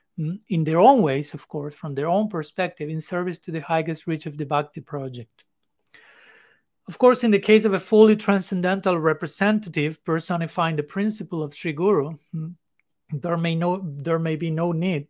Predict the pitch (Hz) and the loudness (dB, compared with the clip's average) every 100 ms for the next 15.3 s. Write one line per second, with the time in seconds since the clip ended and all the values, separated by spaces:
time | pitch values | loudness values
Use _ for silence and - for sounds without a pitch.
0 | - 147 - _ _ - - 269 233 156 | -6 -6 -6 _ _ -2 4 4 4 -2
1 | 151 143 170 170 156 - 196 214 175 143 | -4 -2 0 0 -4 -2 -2 -2 -4 -6
2 | 139 - 156 151 - 190 170 - 180 - | -6 -4 -4 -4 -4 -2 0 0 -2 -2
3 | - - - _ _ 180 - 180 165 175 | -20 -20 -20 _ _ -6 -2 -2 -2 0
4 | 175 165 - _ 175 180 170 165 185 175 | 0 -2 -14 _ -2 0 0 0 0 -2
5 | 170 151 - - 175 170 156 151 165 - | -4 -4 -4 -8 -4 -4 -4 -4 -4 -4
6 | 160 151 147 147 - 247 247 - 139 143 | -4 -2 -4 -6 0 0 0 -8 -8 -8
7 | 165 156 - _ _ _ _ 180 175 165 | -6 -8 -10 _ _ _ _ -4 -2 -2
8 | - 185 170 - 175 175 147 - 156 160 | -4 -2 -2 4 4 4 0 -8 -10 -8
9 | - 170 175 156 - 156 202 175 143 170 | 0 0 0 -6 -8 -4 -4 -2 -6 -6
10 | 143 190 254 214 160 139 131 131 127 131 | -2 0 0 -4 -6 -6 -6 -10 -10 -14
11 | - _ _ _ 156 - 143 139 - _ | -20 _ _ _ -16 -10 -6 -6 -8 _
12 | _ _ _ _ _ _ - 190 226 233 | _ _ _ _ _ _ -2 4 6 8
13 | 226 226 208 214 214 175 202 190 220 190 | 6 6 4 6 4 2 -2 4 4 4
14 | 190 214 208 214 202 208 202 185 170 196 | 0 4 4 2 -2 -6 -4 -6 -2 0
15 | 196 180 | 0 -2